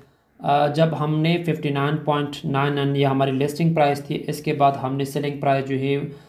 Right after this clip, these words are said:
अ, selling price जो था वो ट्वेंटी नाइन पॉइंट नाइन नाइन थी, जिसके साथ हमने वन point, अ, five पाउंड जो है वो ऐड किए थे, तकरीबन हमारी price आ गई थी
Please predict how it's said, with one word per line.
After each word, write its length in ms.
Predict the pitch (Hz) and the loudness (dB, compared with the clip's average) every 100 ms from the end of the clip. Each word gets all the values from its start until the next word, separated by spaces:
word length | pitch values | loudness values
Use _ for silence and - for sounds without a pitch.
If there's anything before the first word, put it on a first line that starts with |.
| _ - | _ -4
अ, 120 | 139 | -2
selling 340 | 139 143 147 | 0 -2 0
price 220 | 143 135 | 2 2
जो 100 | 135 | 2
था 140 | 135 139 | 2 2
वो 180 | 131 139 | 2 0
ट्वेंटी 360 | 139 131 135 | 0 -2 -2
नाइन 320 | 135 139 147 | 0 0 -2
पॉइंट 300 | 147 131 131 151 | 0 0 -2 -4
नाइन 360 | 135 139 160 | -2 2 4
नाइन 280 | 160 147 139 165 | 4 2 -2 -2
थी, 80 | |
जिसके 460 | 160 156 143 - 151 | -2 -2 -6 -6 -6
साथ 300 | 147 147 143 | 0 0 0
हमने 340 | 131 131 139 | -4 -2 -2
वन 240 | 139 139 139 | 0 0 -2
point, 420 | 139 139 135 131 - _ _ _ _ - | -2 -2 -2 -4 -14 _ _ _ _ -2
अ, 220 | 127 127 | 2 2
five 440 | 127 147 143 143 - | 2 4 4 4 0
पाउंड 200 | 135 135 | 0 2
जो 80 | 135 | 0
है 140 | 135 | -2
वो 220 | 131 135 | -2 -2
ऐड 240 | 151 160 165 | 2 2 2
किए 220 | 147 131 | 0 0
थे, 100 | 143 | -2
तकरीबन 500 | 143 131 135 131 139 | -2 -2 -2 -2 -2
हमारी 360 | 131 127 127 135 | -2 -2 -2 0
price 320 | 139 131 139 | 0 0 2
आ 140 | 131 | 0
गई 200 | 127 131 | 2 -2
थी 360 | 131 156 160 | -2 -4 -6